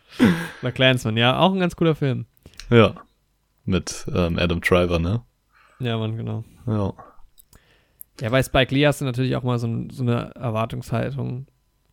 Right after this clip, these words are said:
Speaker 1: Also das ist halt klar, ähm, in diese ganze, ja, äh, Black Lives Matter Geschichte quasi reingeht. Das ist ja oft so sein Thema und gesellschaftskritisch und sowas halt.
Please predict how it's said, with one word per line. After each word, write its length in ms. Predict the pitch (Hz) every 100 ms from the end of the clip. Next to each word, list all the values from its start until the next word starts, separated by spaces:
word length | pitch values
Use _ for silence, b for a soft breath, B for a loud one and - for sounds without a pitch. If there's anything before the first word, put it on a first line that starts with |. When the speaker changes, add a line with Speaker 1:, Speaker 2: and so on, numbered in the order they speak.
| -
Speaker 1:
Also 140 | 110
das 160 | 110 117
ist 140 | 127
halt 160 | 123 110
klar, 320 | - 117 123 -
ähm, 400 | 120 107 110 117 _ _ _ _ _ _ _ _ _ _ _ - - _ _ _
in 120 | 120
diese 140 | 110 110
ganze, 760 | 113 113 - 107 104 107 113 - b b b b b b b b b b _ _ _ _ _ _
ja, 360 | - 104 101 98 - -
äh, 360 | 113 101 95 95
Black 220 | 107 107
Lives 220 | 110 -
Matter 260 | 117 113 120
Geschichte 380 | 113 - 113 123
quasi 340 | - 113 110
reingeht. 480 | 110 107 107 110 110
Das 120 | -
ist 100 | -
ja 120 | 117
oft 200 | 101 -
so 100 | -
sein 240 | 110 107 104
Thema 440 | 117 107 110 110
und 580 | 113 110 107 107 - _ _ _ _ _ _
gesellschaftskritisch 760 | 151 135 - - - 143 135 123
und 100 | 127
sowas 360 | 127 117 117
halt. 300 | 117 113 -